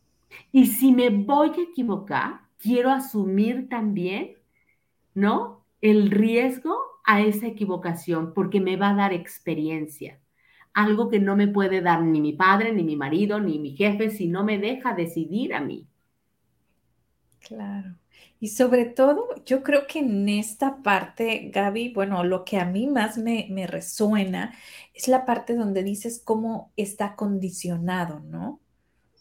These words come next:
Speaker 2: Toda esta libertad tiende a estar condicionada, o el amor o la aceptación nos las tienden a condicionar, ¿no?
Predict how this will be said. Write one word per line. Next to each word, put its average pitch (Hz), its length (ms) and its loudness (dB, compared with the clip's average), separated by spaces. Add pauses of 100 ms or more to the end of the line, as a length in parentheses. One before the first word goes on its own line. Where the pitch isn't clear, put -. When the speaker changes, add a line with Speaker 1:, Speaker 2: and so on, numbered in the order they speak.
(300)
Speaker 2:
Toda 247 300 6
esta 247 280 4
libertad 226 520 0 (880)
tiende 240 280 2
a 226 40 4
estar 220 360 -2
condicionada, 196 920 -2
o 196 200 4
el 196 180 2
amor 196 380 -2
o 233 60 4
la 196 140 4
aceptación 208 840 -6
nos 196 160 -2
las 185 280 -4
tienden 214 440 -6
a 214 200 -6
condicionar, 190 960 -6
¿no? 175 440 -8